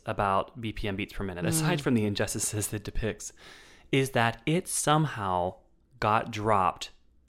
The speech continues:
Speaker 1: from the Oscar shortlist for Best Foreign Language Film.
Speaker 2: I wonder how that possibly happened.
Speaker 1: These fucks.
Speaker 2: <laughs>
Speaker 1: I am
Speaker 2: Okay.
Speaker 1: furious. Furious that this somehow got dropped. And it, I mean, it made, it made huge entertainment news when it happened because it was presumed to be the front runner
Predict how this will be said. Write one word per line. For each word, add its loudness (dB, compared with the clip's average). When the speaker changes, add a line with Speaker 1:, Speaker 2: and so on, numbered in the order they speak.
Speaker 1:
from 0
the -2
Oscar -2
shortlist -4
for -4
Best -4
Foreign -4
Language -8
Film. -10
Speaker 2:
I -6
wonder -6
how -2
that -2
possibly -2
happened. -6
Speaker 1:
These 2
fucks. -6
Speaker 2:
<laughs> -2
Speaker 1:
I -2
am 2
Speaker 2:
Okay. -8
Speaker 1:
furious. -4
Furious 2
that -16
this -2
somehow -2
got -4
dropped. -2
And 0
it, 0
I 0
mean, 0
it -2
made, -2
it -2
made -2
huge -2
entertainment -2
news -4
when -2
it -6
happened -8
because -2
it -2
was 0
presumed 0
to -2
be -2
the -6
front -6
runner -4